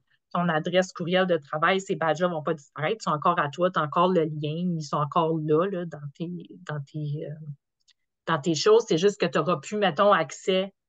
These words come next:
au courriel qui disait, tu sais, « Félicitations », puis là, obtenir ce badge. Donc, qu'est-ce que vous pouvez faire aussi peut-être pour un, pour les gens qui ont eu quelques badges-là, vous pouvez peut-être vous forwarder, euh, vous transférer ces courriels-là à votre adresse personnelle, comme ça, vous,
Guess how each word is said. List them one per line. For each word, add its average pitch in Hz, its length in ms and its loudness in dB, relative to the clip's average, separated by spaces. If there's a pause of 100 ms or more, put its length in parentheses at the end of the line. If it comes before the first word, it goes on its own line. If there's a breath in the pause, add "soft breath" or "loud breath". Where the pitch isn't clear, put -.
(180)
au 180 140 -2
courriel 190 540 4
qui 190 140 -6
disait, 170 360 0
tu 202 160 -4
sais, « 196 80 -10
Félicitations », 202 880 -4
puis 185 120 -4
là, 175 120 4
obtenir 180 460 -2
ce - 140 -2
badge. 165 560 -2 (400)
Donc, 185 260 2
qu'est-ce 233 220 4
que 247 80 4
vous 185 140 2
pouvez 175 180 0
faire 202 280 4
aussi 190 240 -6
peut-être 190 380 2
pour 180 200 -4
un, 165 360 -2 (420)
pour 185 120 -2
les 170 120 4
gens 190 160 2
qui 208 140 0
ont 190 60 4
eu 185 80 2
quelques 185 300 2
badges-là, 170 420 2
vous 196 120 -6
pouvez 156 200 -4
peut-être 185 220 0
vous 170 200 -6
forwarder, 190 640 0 (560)
euh, 165 100 0
vous 165 120 -4
transférer 185 520 2
ces 214 200 2
courriels-là 175 640 2
à 160 200 2
votre 170 360 -4
adresse 165 360 -4
personnelle, 165 680 -4
comme 151 160 -4
ça, 160 160 0
vous, 160 360 -4